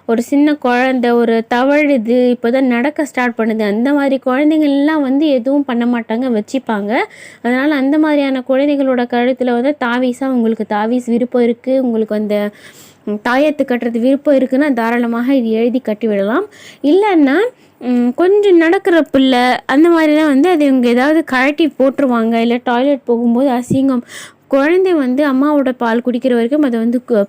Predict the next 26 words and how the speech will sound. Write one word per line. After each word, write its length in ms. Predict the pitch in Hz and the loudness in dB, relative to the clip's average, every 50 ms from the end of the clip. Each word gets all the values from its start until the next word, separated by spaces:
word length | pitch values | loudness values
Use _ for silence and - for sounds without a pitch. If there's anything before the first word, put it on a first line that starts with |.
| - | -2
பியூர், 240 | - 226 226 233 240 | -2 -2 0 0 0
அது 200 | 226 214 208 214 | 0 0 0 0
வந்து 220 | 202 208 233 254 262 | 0 0 0 0 2
நிறைய 340 | 254 226 226 233 262 262 - - | 0 0 2 0 0 0 0 -2
ஹதீஸ்கள்லேயே 720 | 233 233 220 226 277 311 294 - - 269 254 240 247 277 | -2 -2 0 2 0 0 0 0 0 2 2 4 4 2
வந்து 300 | 277 254 233 233 240 285 285 - | 2 2 0 0 0 -2 0 -2
சொல்லப்பட்டிருக்கு. 640 | 262 240 240 240 240 - 214 208 - 196 - - 339 480 523 - _ - - - - - - - _ _ - | -2 0 0 0 -2 -2 -6 -6 -6 -6 -2 -2 0 0 -2 -4 _ -18 -20 -20 -20 -20 -20 -20 _ _ -6
அதனால 500 | 240 233 233 233 233 233 240 277 370 415 | -4 -4 -2 -2 -2 -2 0 0 -2 -2
கொஞ்சம் 440 | 415 359 311 269 262 254 - 277 285 | -2 -2 -2 -2 -2 -4 -2 -2 -2
சாப்பிட்ற 380 | 320 330 - 359 311 294 285 - | -2 -2 -4 -4 -2 -2 -2 -4
குழந்தைங்க, 640 | 247 233 233 233 233 240 233 220 226 220 220 233 233 240 - - - - - - _ - | -4 -6 -6 -4 -4 -4 -4 -4 -4 -4 -4 -4 -6 -8 -10 -16 -20 -20 -20 -20 _ -8
ஆ, 220 | 233 233 233 220 220 | -6 -4 -4 -4 -4
பால் 340 | - 254 247 269 294 320 311 | -4 -2 -2 -2 -2 -2 -2
குடி 180 | 294 240 247 | -2 -2 -2
மறந்துட்டு 520 | 240 240 226 233 240 247 254 254 - 247 240 | -2 -2 -2 -2 -2 -2 -4 -4 -4 -4 -6
கொஞ்சம் 260 | 247 233 220 214 214 | -4 -4 -4 -4 -2
வளர்ந்து 380 | 226 233 247 269 294 311 311 | -2 -2 0 0 0 2 2
நடக்கிறப்ப 640 | 285 247 226 226 240 320 330 - 349 320 302 254 254 247 247 - | 0 0 0 -2 -2 -4 -4 -2 -2 -2 -2 -2 -4 -8 -6 -4
குழந்தைங்க, 360 | 240 233 226 233 233 233 240 | -4 -2 -2 -2 -2 0 0
இவங்க 300 | 233 233 254 269 285 277 | 0 0 2 2 4 4
மேலெல்லாம் 920 | 269 269 254 269 269 254 254 262 269 294 320 320 294 262 233 220 214 208 | 4 2 2 0 0 0 0 0 -2 -2 -2 -2 -2 -2 -2 -2 -2 -4
இது 440 | 202 196 196 208 202 202 202 196 196 - | -4 -4 -2 0 0 2 0 0 -2 -2
பண்ணாம 520 | 233 226 226 247 262 277 269 254 226 214 220 | -4 -4 -2 -2 0 0 0 0 0 -2 -2
இருக்குது 220 | - 220 214 277 | -4 -4 -2 -2
ரொம்ப, 440 | 269 247 226 214 208 208 202 202 - | 0 0 -2 -2 -2 -2 -4 -4 -4
ஆ, 80 | - | -4